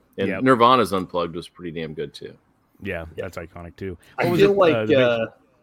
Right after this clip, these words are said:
Speaker 2: Go ahead.
Speaker 3: Oh, I was just gonna say, I feel like Frank's m-, more of a, maybe a, a crooner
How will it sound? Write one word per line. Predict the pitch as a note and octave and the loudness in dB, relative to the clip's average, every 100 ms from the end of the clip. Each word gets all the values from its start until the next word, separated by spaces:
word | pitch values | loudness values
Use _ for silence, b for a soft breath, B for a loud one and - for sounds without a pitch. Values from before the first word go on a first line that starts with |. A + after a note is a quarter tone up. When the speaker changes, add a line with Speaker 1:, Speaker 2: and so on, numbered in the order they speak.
| _ _ _ | _ _ _
Speaker 2:
Go | A#2 | -6
ahead. | A#2 - _ _ _ _ _ _ _ _ D3 | -6 -8 _ _ _ _ _ _ _ _ 4
Speaker 3:
Oh, | C#3 | 6
I | C#3 | 6
was | C#3+ | 4
just | C3+ D#3+ | -2 0
gonna | C3 | -2
say, | - C3 | 0 0
I | B2+ | 2
feel | F#3+ F#3+ | 2 2
like | C#3+ - | 2 0
Frank's | C#3+ C3+ B2 - | -2 -2 -4 -8
m-, | B2 - | -10 -8
more | B2 A#2 | -2 -2
of | A2 | -2
a, | A2 G#2+ G#2 - _ _ _ - | -6 -6 -8 -14 _ _ _ -14
maybe | A#2 A2 G#2 | -12 -10 -8
a, | G#2 G#2 - | -10 -12 -12
a | A2 | -14
crooner | - - A#2+ A2+ A2 | -14 -10 -8 -6 -8